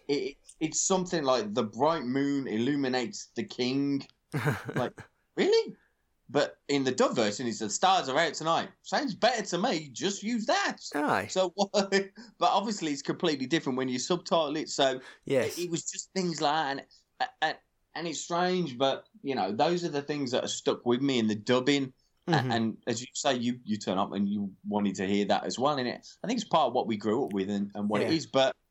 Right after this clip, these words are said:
Speaker 1: you know, fair play to Eureka putting out this release and stuff, uh, and Project O two's on there as well, 'cause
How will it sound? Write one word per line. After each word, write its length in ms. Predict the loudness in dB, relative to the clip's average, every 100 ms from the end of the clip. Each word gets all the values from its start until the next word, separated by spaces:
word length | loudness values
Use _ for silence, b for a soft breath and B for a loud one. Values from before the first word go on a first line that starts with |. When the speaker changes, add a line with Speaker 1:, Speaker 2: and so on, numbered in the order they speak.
| _
Speaker 1:
you 80 | -2
know, 200 | 2 0 -2 _ _ _ _ 2
fair 160 | 2
play 220 | 4 2
to 120 | 2 0
Eureka 360 | 0 0 0
putting 320 | -4 -4 -2 0
out 220 | 0 0
this 280 | -4 -6 -4
release 400 | -2 0 0 -4
and 100 | -6
stuff, 360 | -4 -2 -4 -6 -6
uh, 420 | -2 0 -2 -4
and 180 | -4 -4
Project 340 | -2 -4 -4 -4
O 100 | -4
two's 340 | -2 -2 0
on 120 | -2
there 140 | -2 -2
as 120 | -2
well, 180 | 0 0
'cause 260 | 0 -2